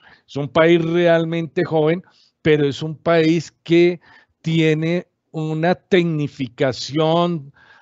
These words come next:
o un avance tecnológico bastante alto a nivel mundial que es de admirar.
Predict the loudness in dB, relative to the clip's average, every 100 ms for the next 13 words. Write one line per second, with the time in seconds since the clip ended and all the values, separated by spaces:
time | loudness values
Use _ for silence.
0 | _ -4 0 0 2 2 2 2 0 0
1 | 0 0 -2 -2 -4 -4 -4 -6 -10 -6
2 | -6 0 0 -2 -6 -6 -4 -2 -4 0
3 | 4 6 4 2 -8 -10 -8 -6 -6 -6
4 | -6 -8 -2 0 0 -2 _ _ _ _
5 | _ -6 -2 -2 -2 -4 -4 -4 0 2
6 | 0